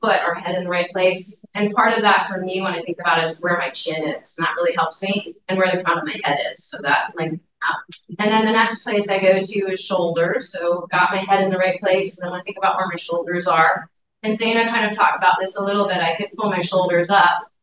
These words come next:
which would be getting me into those upper trapezius muscles right here. It's kind of,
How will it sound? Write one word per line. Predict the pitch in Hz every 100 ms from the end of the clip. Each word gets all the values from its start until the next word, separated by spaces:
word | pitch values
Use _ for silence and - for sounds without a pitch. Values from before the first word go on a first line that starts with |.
| _ -
which | 190
would | 185 -
be | -
getting | 190 185 180
me | 180
into | 185 - 196
those | 175 -
upper | 196 - -
trapezius | - - - 175 170 - - 156
muscles | 165 - 165 160
right | 160 160
here. | - 202 151 147 - - _ -
It's | -
kind | 196
of, | 175